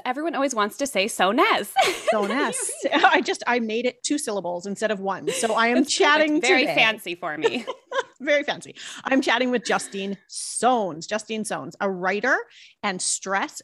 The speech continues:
Speaker 2: management coach who loves drinking coffee. I am also drinking coffee as we speak. She also loves helping burnt out humans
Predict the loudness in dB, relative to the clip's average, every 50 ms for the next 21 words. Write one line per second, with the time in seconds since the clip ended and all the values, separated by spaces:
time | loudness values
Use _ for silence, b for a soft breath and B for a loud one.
0 | -14 -12 -8 -6 -4 -4 -4 -6 -6 -6 -6 -6 -6 -6 -10 _ -6 -2 -2 -2
1 | -2 -6 -10 -12 -12 b b b b b b -4 -2 -2 0 0 0 0 -2 -2
2 | -6 -12 -14 -14 -12 -10 -10 -10 -10 -8 -8 -8 -6 -4 -2 -2 -2 -2 -4 -10
3 | -10 -10 -10 -10 -10 -10 -10 -8 -8 -8 -8 -8 -10 -10 -10 -12 -10 -12 -10 -10
4 | -10 -10 -8 -8 -8 -6 -6 -8 -8 -8 -12 -12 -12 -6 -2 -2 -2 -2 -4 -8
5 | B B B B B B B -4 -2 0 0 0 0 0 -2 0 2 2 2 2
6 | 0 -4 -4 -4 -4 -2 -2 -4 -4 -4 -6 -8 -10 -8 -6 -4 -4 -2 -4 -4
7 | -6 -6 -4 -2 -2 -2 -4 -8 -14 -20 -20 -10 -6 -4 -4 -2 -4 -6 -8 -6
8 | -6 -8 -8 -10